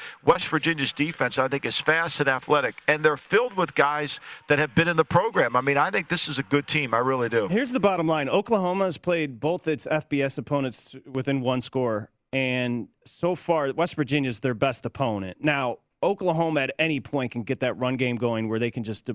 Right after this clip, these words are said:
Speaker 2: embarrass you. However, West Virginia, again, they're creative on defense. I don't know. Seventeen, seventeen feels heavy. I'm, I'm dubious just because Wes, who will be on, uh, later here on V sin, uh,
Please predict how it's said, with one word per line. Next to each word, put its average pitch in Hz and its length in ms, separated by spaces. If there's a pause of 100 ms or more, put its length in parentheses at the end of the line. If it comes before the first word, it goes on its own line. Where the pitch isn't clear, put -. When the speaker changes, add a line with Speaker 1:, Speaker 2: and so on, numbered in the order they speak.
(180)
Speaker 2:
embarrass 123 520
you. 175 140
However, 147 520 (360)
West 165 220
Virginia, 156 520 (540)
again, 180 260
they're 147 120
creative 170 460
on 175 200
defense. 165 680
I 185 80
don't 180 100
know. 123 120
Seventeen, 220 540 (320)
seventeen 220 440
feels 170 260
heavy. 156 260
I'm, 147 260
I'm 143 220
dubious 170 500
just - 220
because 147 360 (280)
Wes, 175 420 (100)
who 160 100
will 151 120
be 147 160
on, 156 320
uh, 107 80
later 139 320
here 131 160
on 120 120
V 131 160
sin, 117 360 (340)
uh, 117 200